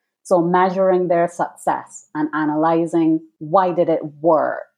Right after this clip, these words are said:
How? What did I do specifically that made it work? What am I gonna tweak differently next time?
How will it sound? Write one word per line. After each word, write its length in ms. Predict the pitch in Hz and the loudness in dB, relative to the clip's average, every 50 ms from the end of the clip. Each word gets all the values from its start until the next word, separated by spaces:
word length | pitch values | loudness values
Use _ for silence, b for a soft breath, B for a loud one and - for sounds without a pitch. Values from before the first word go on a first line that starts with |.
| _ _ _ _ - - | _ _ _ _ -14 -2
How? 460 | - 220 190 165 147 131 127 123 127 - _ | 2 2 4 4 2 2 0 -4 -8 -14 _
What 300 | - 151 175 185 190 175 | -4 0 0 0 0 0
did 120 | 175 165 165 | -2 -2 0
I 140 | 160 165 | 0 0
do 380 | 160 151 147 147 147 214 214 202 | -2 -4 -8 -6 -4 -2 -2 -2
specifically 920 | 208 208 - - 180 - - - 190 185 - 180 - - 165 156 151 147 | -4 -6 -8 -8 -8 -8 -4 -4 -4 -2 -2 -6 -6 -4 -2 0 0 0
that 240 | 135 143 131 - 143 | 0 -2 -4 -4 -4
made 380 | 151 160 170 185 190 185 180 175 | -4 -2 0 2 2 2 2 0
it 200 | 151 - 143 135 | 0 -2 -6 -6
work? 300 | 139 131 123 117 - - - | -4 -4 -4 -4 -6 -12 -14
What 360 | 151 147 160 165 160 - - | -4 0 2 2 2 2 0
am 160 | 151 143 143 | -2 -2 -2
I 100 | 151 151 | -2 -2
gonna 260 | 143 147 151 - 147 151 | -2 -2 -2 -4 -4 -6
tweak 280 | - - 214 208 190 | -6 -6 -6 -6 -2
differently 420 | 160 214 208 208 196 - 170 175 170 | -4 -4 -2 -2 -4 -2 0 0 2
next 440 | 170 175 180 175 - - - - | 2 0 0 -2 -6 -12 -20 -20
time? 480 | - - 160 143 135 123 117 117 - - | -10 -8 -6 -6 -6 -8 -10 -12 -12 -16